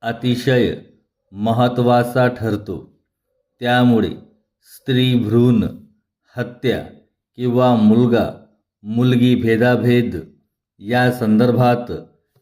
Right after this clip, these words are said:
शिक्षणाद्वारे व्यापक प्रमाणात जनजागरण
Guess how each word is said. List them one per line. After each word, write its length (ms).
शिक्षणाद्वारे 920
व्यापक 540
प्रमाणात 720
जनजागरण 920